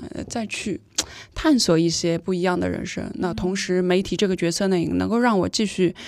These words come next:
Speaker 1: 去跟帆船赛事打交道，
Speaker 2: 嗯。
Speaker 1: 然后也让我有机会去跟其他更多的运动员做朋友，
Speaker 2: 嗯。
Speaker 1: 做交流。所以这个媒体事业其实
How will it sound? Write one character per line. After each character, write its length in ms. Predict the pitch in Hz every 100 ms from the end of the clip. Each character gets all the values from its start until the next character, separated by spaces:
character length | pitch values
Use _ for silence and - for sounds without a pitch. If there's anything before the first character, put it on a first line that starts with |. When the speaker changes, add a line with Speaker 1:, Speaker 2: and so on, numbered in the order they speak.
| - - -
Speaker 1:
去 240 | - 202
跟 460 | 185 196 190 190 190 - -
帆 240 | - 214 208
船 420 | 190 175 180 180
赛 180 | - 220
事 220 | 196 185
打 120 | 175 156
交 160 | 202
道， 320 | 220 247 190 220
Speaker 2:
嗯。 400 | 220 208 180 160
Speaker 1:
然 100 | 160
后 140 | 185
也 260 | 185 165 -
让 240 | 120 196
我 140 | 175 170
有 100 | 165
机 200 | 165 208
会 180 | 220 180
去 240 | - 170
跟 320 | - 185 185
其 140 | - -
他 100 | 214
更 220 | 339 320
多 160 | 190 175
的 80 |
运 220 | 175 175 175
动 180 | 185
员 260 | 170 - - -
做 160 | 180
朋 240 | - - -
友， 320 | 165 - - -
Speaker 2:
嗯。 300 | 202 208 196
Speaker 1:
做 120 | 151
交 280 | - 156 160
流。 340 | - - 220
所 160 | 190 180
以 160 | 180
这 140 | 170 226
个 80 | 208
媒 220 | 180 190
体 260 | - 175
事 220 | 175 - 208
业 120 | 190
其 160 | -
实 320 | 196 - 180